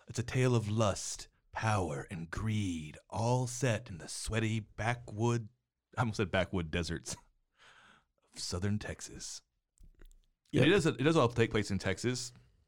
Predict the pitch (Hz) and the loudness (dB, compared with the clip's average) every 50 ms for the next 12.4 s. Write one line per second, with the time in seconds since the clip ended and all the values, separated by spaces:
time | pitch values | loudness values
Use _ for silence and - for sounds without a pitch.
0 | _ _ _ _ - - 113 110 107 104 101 98 95 117 135 131 143 156 160 170 | _ _ _ _ -4 0 2 4 4 4 4 4 4 4 4 4 4 4 4 4
1 | 165 156 180 180 175 170 165 156 160 165 165 180 180 180 185 185 185 196 196 - | 4 4 4 6 6 6 6 6 6 6 6 6 6 6 6 6 4 2 0 -4
2 | - _ _ - - - 90 - - 104 104 101 - 82 82 80 76 78 78 - | -10 _ _ -20 -10 -10 -8 -4 0 0 0 0 0 -2 -4 -4 -4 -4 -6 -10
3 | - _ _ _ _ _ _ - 127 127 127 123 131 151 160 175 175 175 180 175 | -14 _ _ _ _ _ _ -2 0 2 4 6 8 8 8 8 6 4 4 2
4 | 175 170 170 - _ _ _ _ _ _ _ - - 90 85 82 - - - - | 0 -2 -4 -6 _ _ _ _ _ _ _ -8 -4 -2 -2 -2 -4 -6 -4 0
5 | - 185 196 180 - - _ _ _ - 147 160 170 170 185 190 196 190 190 190 | 4 4 4 4 2 -2 _ _ _ 2 4 4 4 4 4 4 6 6 6 4
6 | 202 240 - _ _ - - - - - - _ - - _ _ - - - - | 2 0 -4 _ _ -8 -8 -8 -8 -8 -12 _ -20 -20 _ _ -20 -20 -20 -20
7 | - _ _ _ - 131 131 127 127 123 120 120 120 117 117 - 139 143 170 214 | -20 _ _ _ 2 4 6 6 8 8 8 8 6 6 4 4 4 6 6 6
8 | 196 131 - - - 117 120 123 123 123 120 - 180 175 - - 156 151 147 143 | 6 4 2 2 0 2 4 4 4 4 4 4 2 2 4 4 4 4 4 4
9 | 139 - 135 147 147 147 143 131 131 131 131 127 - 131 120 117 110 - 123 120 | 2 4 2 4 4 6 6 6 6 6 4 4 4 4 2 2 2 0 2 2
10 | 117 117 104 107 101 107 113 110 110 110 110 107 101 104 - - 107 101 98 101 | 2 2 0 0 -2 0 2 2 4 4 2 2 0 0 0 0 0 2 2 2
11 | - - 101 98 98 98 101 - - 107 101 98 98 - - - 101 98 95 - | 2 2 2 2 2 2 0 0 0 2 2 2 0 0 -2 -2 0 0 0 0
12 | - 104 - - 160 156 147 131 | -2 -6 0 2 4 4 4 2